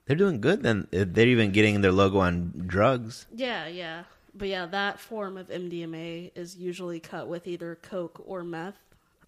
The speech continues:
Speaker 1: Okay.
Speaker 2: Um, I used to do them with a guy named Roger, and he was, is, is your boy Roger, <laughs> and he was like, uh, "No, I've done meth. I can tell which ones are meth.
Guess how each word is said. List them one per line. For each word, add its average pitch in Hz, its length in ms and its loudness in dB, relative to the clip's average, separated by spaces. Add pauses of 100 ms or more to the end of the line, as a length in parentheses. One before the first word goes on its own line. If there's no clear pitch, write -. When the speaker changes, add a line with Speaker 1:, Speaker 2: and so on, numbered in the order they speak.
Speaker 1:
Okay. 101 140 0
Speaker 2:
Um, - 200 -4 (160)
I 196 100 -6
used 226 280 -6
to 214 80 -8
do 190 200 -6
them 180 200 -10
with 175 160 -12
a 175 40 -12
guy 170 200 -10
named 160 240 -10
Roger, 165 480 -12 (100)
and 180 100 -12
he 185 140 -10
was, 240 300 -8 (120)
is, 202 300 -4
is 185 200 -12
your 185 100 -12
boy 190 180 -8
Roger, 185 460 -8
<laughs> - 80 -10
and 269 100 0
he 269 160 4
was 220 240 0
like, 196 240 -4
uh, 180 200 -8 (280)
"No, 277 180 2
I've 226 200 2
done 214 220 -4
meth. 175 220 -6
I 180 80 -6
can 202 180 -10
tell 190 300 -4
which 190 220 -8
ones 185 220 -8
are 170 60 -6
meth. 170 240 -8